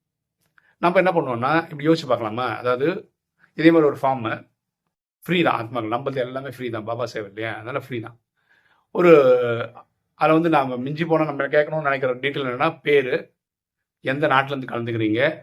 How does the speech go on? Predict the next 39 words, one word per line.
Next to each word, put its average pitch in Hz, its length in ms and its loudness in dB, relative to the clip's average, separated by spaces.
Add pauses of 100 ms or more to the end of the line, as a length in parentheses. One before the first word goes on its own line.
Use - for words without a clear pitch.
உங்க 127 240 -10
ஃபோன் 139 460 -6
நம்பரு, 127 540 -4 (320)
உங்க 127 220 -10
இமெயில் 117 320 -2
ஐடி. 104 260 -14 (540)
ஏன் 165 180 2
ஃபோன் 170 220 2
நம்பர் 147 220 2
கேட்குறோம்னா 135 400 0
WhatsApp-ல 160 560 4
உங்களுக்கு 143 260 0
அந்த 127 240 -4
சர்டிஃபிகேட் 120 300 -2
அனுப்பிடலாம், 107 520 -4 (440)
இமெயிலையும் 160 640 0
சர்டிஃபிகேட் 113 240 -6
அனுப்பிச்சிடலாம். 101 380 -12
ஏன்னா 147 160 -4
யாருக்காவது 135 680 -2
சில 131 140 -8
பேருக்கு 127 260 -8
இமெயில் 131 140 -4
இருக்காது, 120 680 -8
சில 131 240 -6
பேருக்கு 123 340 -6
வேற 131 320 -10 (920)
ஏதோ 208 260 6
ஒண்ணு 208 60 2
இல்லாம 185 400 4
இருக்கலாம்ல. 139 400 2
So 139 120 -2
அதெல்லாம் 151 340 4
ரெண்டா 160 320 8
வாங்கிக்கிறோம், 147 460 -2
ஏதாவது 160 260 2
ஒண்ணுல 143 220 -2
கொடுத்துருவோம்னு 127 380 -12
சொல்லிட்டு. 113 380 -12